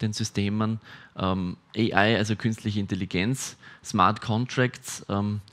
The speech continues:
C P P S, also cyberphysische Systeme. Ähm, und eine dieser Technologien, ähm, ist besonders interessant, weil die hat sie natürlich,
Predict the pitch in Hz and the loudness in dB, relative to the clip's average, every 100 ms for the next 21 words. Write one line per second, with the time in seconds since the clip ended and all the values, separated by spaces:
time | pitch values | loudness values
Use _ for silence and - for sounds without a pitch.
0 | - _ - 117 113 107 107 82 123 - | -20 _ -2 0 2 0 2 2 2 -2
1 | 110 107 65 98 117 110 110 113 - 107 | -4 -2 2 2 2 0 -2 -2 0 0
2 | 101 - _ _ - _ - - 107 - | 0 -10 _ _ -20 _ -18 -4 -2 2
3 | 95 117 123 123 - - - - - 110 | 2 4 2 0 -6 -18 -18 -20 -2 0
4 | 104 107 107 - _ 101 104 - - _ | 2 0 -2 -6 _ -2 -2 -4 -14 _
5 | _ _ - - 120 156 143 147 131 135 | _ _ -2 2 2 2 2 0 2 2
6 | 143 127 120 120 139 117 101 - - 117 | 2 0 0 0 0 -2 -4 -6 0 0
7 | 104 117 127 127 127 120 120 123 120 110 | 2 2 0 0 -2 0 0 2 0 2
8 | 113 101 123 117 107 107 113 - | 2 2 0 0 0 0 0 -2